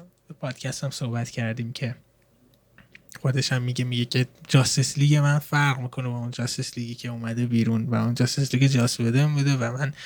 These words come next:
اه، فیلم کامل خودم رو دارم، فقط وارنر باید مثلاً اجازه بده پخش بشه و اینا. و یک موومنت عظیمی هم افتاده، راه افتاده به نام ریلیس دی اسنایدر کات که دارن درخواست می‌کنن که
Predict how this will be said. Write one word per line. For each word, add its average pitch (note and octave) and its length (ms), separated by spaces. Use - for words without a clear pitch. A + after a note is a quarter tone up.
اه، B2+ 500
فیلم C3+ 240
کامل C3 480
خودم D3+ 320
رو F3 80
دارم، F#3 400
فقط F3+ 260
وارنر D#3 340
باید B2+ 280
مثلاً B2+ 200
اجازه C3+ 320
بده A#2 180
پخش A#2 280
بشه C3+ 220
و - 20
اینا. B2+ 200
و C#3+ 160
یک E3 180
موومنت D3+ 440
عظیمی D3+ 400
هم A3+ 120
افتاده، E3+ 400
راه F#3 200
افتاده F3+ 320
به D#3 100
نام C3+ 300
ریلیس C3 320
دی B2 100
اسنایدر B2 420
کات C#3 340
که D#3+ 140
دارن C#3+ 220
درخواست C#3 420
می‌کنن E3+ 280
که D#3+ 340